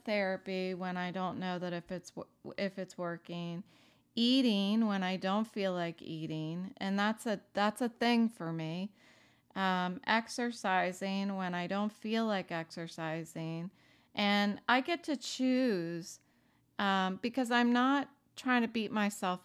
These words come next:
up if I don't exercise. You know, there's a big difference between beating myself up, not doing it, or picking and choosing an exercise that's good for me today. Um, that's acceptable.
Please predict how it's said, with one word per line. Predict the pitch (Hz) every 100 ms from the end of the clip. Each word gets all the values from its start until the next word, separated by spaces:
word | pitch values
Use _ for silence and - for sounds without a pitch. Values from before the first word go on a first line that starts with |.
| -
up | 220 226
if | 170 160
I | 151
don't | 160 160 160
exercise. | 160 156 - 160 165 156 147 160 185
You | 196
know, | 196 202
there's | 214 214
a | 220
big | 262 269 -
difference | 220 220 - 180 180 -
between | 190 180 196 185 180 175 - - _ _ -
beating | 226 233 233
myself | 202 196 - 185 175 -
up, | 208 196 185 185 - _ _ _ -
not | 190 196 190 -
doing | 208 214 208 190
it, | 170 165 165 - - _ _ _ -
or | 226 226 220
picking | - 285 277 - 262
and | 226 208
choosing | - 240 226 233 226 208 202 190 190 -
an | 196
exercise | 160 202 - 214 214 - 202 190 185 -
that's | 190 - -
good | 196 202
for | - 208 196
me | 180 175 170
today. | - 170 - 147 117 139 196 _ - _ -
Um, | 185 180 175 175
that's | 220 226 240
acceptable. | 233 - 214 - 214 170 160 156 -